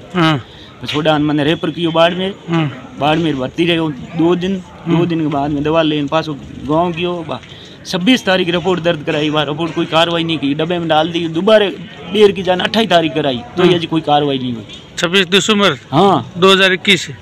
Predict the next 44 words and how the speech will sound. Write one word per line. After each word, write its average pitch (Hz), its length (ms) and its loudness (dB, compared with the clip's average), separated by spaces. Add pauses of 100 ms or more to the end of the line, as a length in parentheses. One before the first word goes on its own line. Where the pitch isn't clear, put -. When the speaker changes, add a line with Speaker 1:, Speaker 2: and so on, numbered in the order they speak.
Speaker 2:
हाँ, 151 240 0
दो 170 120 2
हज़ार 175 200 4
इक्कीस 160 180 -2
बारह 160 240 4
में। 131 260 -2
हाँ। 120 160 -8
Speaker 1:
हाँ, 156 300 2 (320)
तो 175 60 -10
बस 165 300 4 (180)
Speaker 2:
कोई 156 140 0
कार्रवाई 180 300 4
Speaker 1:
केरे, 226 120 6
Speaker 2:
नहीं। 170 100 0
Speaker 1:
केरे 233 200 4
खिलाफ 185 280 0
करायो 160 240 6
तो 151 60 2
मामलो? 143 360 -2 (960)
Speaker 2:
मामलो 196 420 0
मतलब, 202 320 0
ए, 220 160 4
अंग, 214 400 0 (680)
क्या 220 160 6
मालूम 220 320 2
भी 214 140 -2
वो 202 300 0
दबा 220 320 6
दियो 208 200 -4
वो 202 120 -2
Speaker 1:
के 202 120 6
Speaker 2:
मामलो। 220 140 0
Speaker 1:
कितने 247 160 4
जना 226 220 4
के 202 60 2
खिलाफ 170 320 2
करायो 156 220 4
तो? 143 680 -8
Speaker 2:
हाथ 214 240 4
जना, 208 420 0
हाथों 196 320 -2
को 175 60 -4
ही 156 60 -4
नाम। 120 240 -8